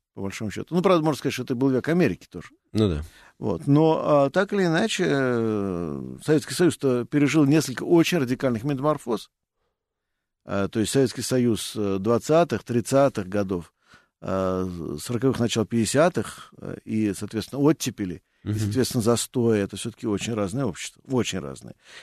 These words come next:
Speaker 1: И это всё, как мы помним, тоже происходило довольно драматично. А, можно сказать, что Хрущёв, да, он, э, своим секретным докладом, э, сверху, так сказать,
Speaker 2: Мгм.
Speaker 1: запустил процесс.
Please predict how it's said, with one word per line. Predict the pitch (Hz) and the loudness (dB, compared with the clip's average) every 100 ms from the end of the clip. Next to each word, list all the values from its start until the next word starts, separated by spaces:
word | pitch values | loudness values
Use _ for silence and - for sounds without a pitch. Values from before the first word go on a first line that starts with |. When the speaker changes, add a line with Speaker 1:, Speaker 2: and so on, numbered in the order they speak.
| _ | _
Speaker 1:
И | - 110 110 110 98 85 73 95 | -4 0 2 2 0 -2 -2 -2
это | 107 | -4
всё, | 127 147 131 | -4 -2 -2
как | 131 | -2
мы | 127 123 | -2 0
помним, | 127 139 | 0 2
тоже | 165 110 | 0 -2
происходило | 107 - 120 107 | -4 -4 -2 0
довольно | 107 101 | 0 0
драматично. | 117 143 165 92 - - _ _ _ _ _ _ | 0 -2 -2 -6 -12 -12 _ _ _ _ _ _
А, | 101 95 | -6 -2
можно | 117 110 | 0 -2
сказать, | 131 107 | -4 -6
что | - | -4
Хрущёв, | 127 120 185 160 | -4 0 2 2
да, | 110 135 | 2 4
он, | 139 110 101 | 4 2 0
э, | 98 90 92 90 80 78 80 | -2 -2 -2 -4 -6 -8 -8
своим | - 98 85 78 | -6 -4 -6 -10
секретным | - 113 107 - 101 | -10 -4 -4 -2 -2
докладом, | 113 113 90 87 87 71 69 71 76 | -2 -2 -2 -6 -8 -10 -12 -14 -14
э, | |
сверху, | - 135 117 113 - | 0 2 2 0 -16
так | - | -20
сказать, | - 117 113 | -6 0 2
Speaker 2:
Мгм. | 117 | 2
Speaker 1:
запустил | 110 98 98 | 0 -8 -12
процесс. | - 107 - - - | -8 -8 -8 -12 -16